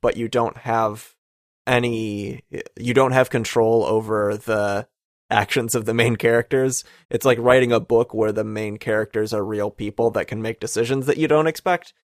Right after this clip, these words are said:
So it's sort of a strange exercise, but, uh, I did run a Pokemon-themed one-shot of Thirteenth Age once. That was pretty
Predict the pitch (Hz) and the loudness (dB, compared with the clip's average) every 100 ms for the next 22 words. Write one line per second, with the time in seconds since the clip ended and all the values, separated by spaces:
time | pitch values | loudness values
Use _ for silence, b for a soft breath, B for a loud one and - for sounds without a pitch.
0 | _ 135 120 - 151 139 120 - 135 123 | _ 2 2 2 2 2 2 0 0 0
1 | 113 113 107 107 95 - 117 - - _ | -2 -2 -2 0 0 0 0 0 -4 _
2 | _ _ _ 110 - - - 92 110 _ | _ _ _ -14 -12 -8 -4 -4 -4 _
3 | _ - 123 107 110 110 98 95 - _ | _ 0 2 2 0 0 -2 -4 -6 _
4 | _ _ _ _ _ - 107 104 101 104 | _ _ _ _ _ -6 -6 -4 -2 0
5 | 92 92 85 113 _ _ _ - 95 87 | 0 -4 -8 -12 _ _ _ -12 -8 -8
6 | 80 78 - - _ _ _ _ _ _ | -8 -10 -14 -16 _ _ _ _ _ _
7 | _ - 98 98 - 87 67 - 76 - | _ -6 -4 -4 -2 0 -2 -4 -10 -8
8 | 95 62 - 95 - - 82 90 65 - | -10 -8 -10 -12 -14 -8 -6 -4 -8 -12
9 | - - _ _ - 58 50 - - - | -16 -16 _ _ -10 -10 -8 -8 -8 -12
10 | - 62 50 - - 62 62 | -14 -14 -12 -12 -12 -12 -14